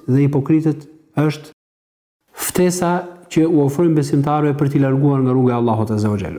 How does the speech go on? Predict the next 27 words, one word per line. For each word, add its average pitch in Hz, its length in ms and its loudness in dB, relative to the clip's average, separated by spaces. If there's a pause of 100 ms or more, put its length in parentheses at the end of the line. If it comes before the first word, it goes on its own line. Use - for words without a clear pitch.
Ua 160 240 2
zbukurojnë 156 480 2
të 135 120 -2
keqen, 107 340 -6 (420)
ua 151 120 2
sjellin 165 400 2
me 147 40 -2
forma 160 360 0
më 147 180 2
të 139 100 2
bukura, 156 360 0
më 147 160 0
të 139 100 2
zbukuruara, 147 640 2 (220)
më 143 220 2
të 151 120 0 (140)
stolisura, 139 580 0 (460)
që 143 100 -2
ata 151 160 -2
të 156 100 2
mashtrohen 175 720 0
nga 139 140 2
rruga 151 320 2
e 143 100 -2
tyre 151 280 2
e 135 80 0
devijuar. 120 520 2